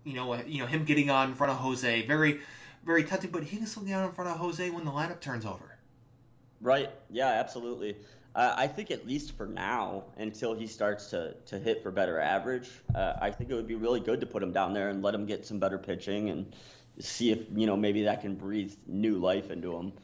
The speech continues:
Speaker 2: And then if he does start hitting like the guy that, you know, we brought him here to be, then yeah, sure, maybe you put him back up there.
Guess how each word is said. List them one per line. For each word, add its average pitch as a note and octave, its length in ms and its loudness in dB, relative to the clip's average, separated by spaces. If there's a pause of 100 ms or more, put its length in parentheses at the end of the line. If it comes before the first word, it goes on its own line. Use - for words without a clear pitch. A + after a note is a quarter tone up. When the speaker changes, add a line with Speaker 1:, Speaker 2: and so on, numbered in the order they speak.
(300)
Speaker 2:
And G#2+ 200 2
then A2+ 140 4
if A#2+ 100 0
he B2+ 100 -2
does A#2+ 240 2
start A2+ 240 -2
hitting A2 240 -2
like A2 140 2
the G2+ 100 -8
guy G2+ 220 2
that, G2 300 -4
you G2+ 100 -6
know, F#2+ 120 -4
we G2 120 -6
brought F#2+ 240 2
him G2 80 -4
here G2 140 -4
to F#2+ 80 -8
be, F2 220 -6
then F#2 340 -4
yeah, F#2+ 240 -2
sure, - 260 -6
maybe G2 220 -4
you G#2 80 -4
put G#2+ 160 -4
him G#2 80 -4
back G2+ 200 4
up G#2+ 200 2
there. D2+ 200 -10